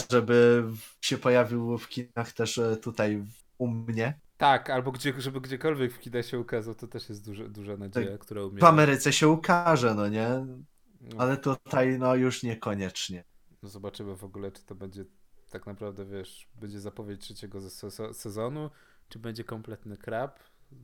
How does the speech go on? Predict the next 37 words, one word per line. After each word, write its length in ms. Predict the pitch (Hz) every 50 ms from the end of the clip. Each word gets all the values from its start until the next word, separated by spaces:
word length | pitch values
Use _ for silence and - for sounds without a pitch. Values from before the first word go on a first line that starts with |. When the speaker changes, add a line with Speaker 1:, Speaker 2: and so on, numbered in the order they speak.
| 117 - - - -
Speaker 2:
czy 80 | - 113
będzie 300 | 101 110 107 101 - 113
faktycznie 480 | - 123 - - - 147 - - 104 101
masterpiece. 580 | 98 95 - - - - - - - 117 - - - - - - - - - -
Bo, 400 | 127 117 127 120 123 - _ _ _ - - -
mm, 280 | 175 190 - 196 214 226 220 233 170 - - 208 - -
gdzieś 420 | 175 - - - 185 208 220 220
tam 200 | - - 226 214
mam 400 | 208 214 220 214 214 202 190 170
pokłady 500 | - - 262 - - 185 143 131 131 127
nadziei, 420 | 123 127 120 113 113 117 113 110 104
że 100 | 110 113
to 140 | - 120 110
może 260 | 110 107 104 104 104
być 220 | 98 101 - -
masterpiece, 640 | 113 104 101 98 - - 107 92 - - - 104 98 110
że 100 | 113 -
Code 260 | - - 127 123 117 107 -
Geass 340 | 123 120 120 120 - - 120
R 260 | 120 113 110 117 113
trójka 440 | - - 123 117 117 113 - 110 107
może 340 | 110 107 110 107 107 110 104
się 180 | - - 101
udać, 320 | 98 101 95 98 95 - -
ale 300 | 110 120 127 135 139 139
to 260 | 139 - - 135 120
zobaczymy. 800 | 117 123 113 104 101 95 - - - 123 120 113 117 113 113 120 - - - - - - - -
To 240 | - 117 113 113 113
już 140 | 113 - -
o 40 | 120
tym 160 | - 110 101
też 200 | - 110 107 107
będziemy 280 | 104 101 101 110 101 101
mówić 220 | 101 98 98 95
w 40 | -
kolejnych 400 | - - 107 107 101 101 98 -
odcinkach. 600 | 95 - - - 123 123 123 - 123 117 117 -